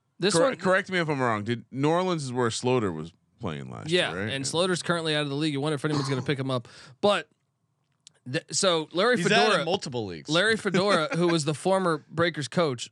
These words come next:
Speaker 1: left. He,
Speaker 2: Yeah.
Speaker 1: right, and in comes the what? John DeFilippo, who
Speaker 3: Di-,
Speaker 1: was
Speaker 3: uh, DiFilippo. He
Speaker 1: Yeah.
Speaker 3: was actually
Speaker 2: Piece of shit Eagles
Speaker 1: he,
Speaker 2: coach.
Speaker 1: he was the Giants Q B coach when they, when they, uh, when they went to the
Speaker 2: Oh.
Speaker 1: Super Bowl in oh six, I think.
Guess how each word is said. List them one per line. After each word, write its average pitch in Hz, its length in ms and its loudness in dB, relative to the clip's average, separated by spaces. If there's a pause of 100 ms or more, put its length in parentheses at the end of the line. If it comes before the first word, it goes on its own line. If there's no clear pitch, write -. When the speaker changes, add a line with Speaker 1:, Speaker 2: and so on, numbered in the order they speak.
(100)
Speaker 1:
left. 139 480 -2 (200)
He, - 180 -8
Speaker 2:
Yeah. 80 280 -4
Speaker 1:
right, 147 340 0
and 156 140 -2
in 180 160 0
comes 160 340 0
the 165 80 0
what? 135 180 -2
John 170 320 0
DeFilippo, 151 680 -2 (320)
who 185 100 4
Speaker 3:
Di-, 180 80 6
Speaker 1:
was 170 120 2
Speaker 3:
uh, 165 340 2
DiFilippo. 156 680 -2
He 160 100 0
Speaker 1:
Yeah. 156 120 4
Speaker 3:
was - 100 0
actually 196 680 0 (260)
Speaker 2:
Piece 135 220 0
of 120 80 0
shit 120 260 2
Eagles 107 420 0
Speaker 1:
he, - 80 -12
Speaker 2:
coach. 160 120 -4
Speaker 1:
he 185 80 0
was 214 140 2
the 214 120 2
Giants 214 480 0
Q 254 280 -2
B 330 180 0
coach - 280 0
when 226 120 -2
they, 220 160 2
when 220 160 -2
they, 233 240 0
uh, 240 420 0
when 233 120 -2
they 226 100 -2
went 233 160 -4
to 240 60 -8
the - 40 -6
Speaker 2:
Oh. - 40 -2
Speaker 1:
Super 359 300 0
Bowl 190 200 0
in 160 80 0
oh 170 80 -2
six, - 360 -2
I 160 100 -4
think. 117 380 -10